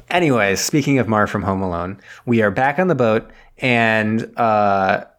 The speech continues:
so Jack and, and, and Travis, they're gonna, so he, what, what Jack does is he rewires the entire torpedo control system. He decides, "Okay, we're gonna, I'm gonna, if,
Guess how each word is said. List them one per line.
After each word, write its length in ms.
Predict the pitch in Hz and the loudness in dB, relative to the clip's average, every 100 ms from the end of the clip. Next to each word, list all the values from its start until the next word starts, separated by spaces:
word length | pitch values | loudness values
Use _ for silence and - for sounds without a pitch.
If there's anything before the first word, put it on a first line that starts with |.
| _ _ - | _ _ -8
so 160 | - 127 | -4 0
Jack 300 | 123 123 127 | 0 0 0
and, 140 | 123 | 0
and, 500 | 120 - 123 110 113 | -2 -2 -2 -2 -4
and 100 | 113 | -4
Travis, 360 | 104 107 104 - | 0 0 -2 -2
they're 160 | 110 | 0
gonna, 160 | 107 101 | 0 -2
so 140 | 117 | -2
he, 380 | 107 - - - - | -2 -6 -14 -12 -2
what, 220 | 123 123 | -2 -2
what 120 | 120 | -2
Jack 240 | 123 120 | 0 0
does 220 | - 107 92 | 0 -2 -2
is 80 | |
he 140 | - 127 | -2 0
rewires 680 | 113 110 107 104 98 90 - | 0 0 0 0 0 -2 -6
the 100 | 101 | -6
entire 300 | 92 95 92 | -2 -2 -2
torpedo 380 | 95 - 123 | -6 -4 -2
control 320 | 113 110 113 107 | -2 -2 -4 -4
system. 420 | 110 - 110 104 - - - _ | -6 -6 -8 -8 -18 -20 -20 _
He 160 | - 120 | -4 -4
decides, 560 | - 123 113 104 101 - | -2 -2 0 0 -2 -4
"Okay, 240 | - 101 | 0 0
we're 160 | 101 104 | 0 -2
gonna, 300 | 98 95 - | -2 -4 -2
I'm 140 | 120 | 0
gonna, 180 | 117 110 | 0 0
if, 300 | 117 - - | -2 -6 -12